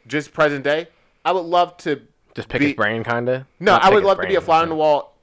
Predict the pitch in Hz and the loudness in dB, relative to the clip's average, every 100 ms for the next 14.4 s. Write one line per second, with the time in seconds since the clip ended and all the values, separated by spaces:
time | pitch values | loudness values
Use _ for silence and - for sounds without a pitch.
0 | - 131 127 - 127 120 120 117 110 107 | -12 -10 -12 -14 -12 -10 -10 -14 -16 -6
1 | 135 147 143 147 139 135 135 143 135 123 | 0 0 0 -2 -2 0 0 -2 -10 -12
2 | 117 147 131 143 135 131 127 117 - 120 | -8 -8 -6 -6 -4 -4 -6 -8 -10 -10
3 | 110 - 110 95 - _ _ _ _ - | -10 -12 -18 -16 -18 _ _ _ _ -12
4 | 110 - _ _ 147 139 139 131 127 110 | -12 -12 _ _ -4 -4 -4 -4 -4 -4
5 | - _ _ 107 120 127 123 123 117 123 | -10 _ _ -6 -2 -2 -2 -6 -6 -10
6 | - 110 - 110 - _ _ _ 117 107 | -10 -14 -10 -10 -12 _ _ _ -12 -12
7 | _ _ _ 147 185 170 156 160 180 160 | _ _ _ -2 0 0 0 0 2 2
8 | 160 147 139 - 131 113 - _ _ _ | 2 -2 -8 -10 -10 -12 -12 _ _ _
9 | _ 135 147 165 190 190 190 131 123 - | _ -2 0 0 -2 -8 -14 -10 -10 -6
10 | 143 131 120 104 127 113 92 104 98 - | -6 -4 -8 -6 -4 -4 -6 -12 -12 -2
11 | 139 175 165 160 - 139 117 131 104 - | 0 0 -2 -10 -10 -12 -6 -6 -6 -10
12 | _ _ _ _ - 127 110 95 110 110 | _ _ _ _ -12 -10 -10 -10 -12 -12
13 | _ _ _ _ 156 165 - 156 165 170 | _ _ _ _ -2 -2 0 0 0 0
14 | 156 139 135 | 0 0 -2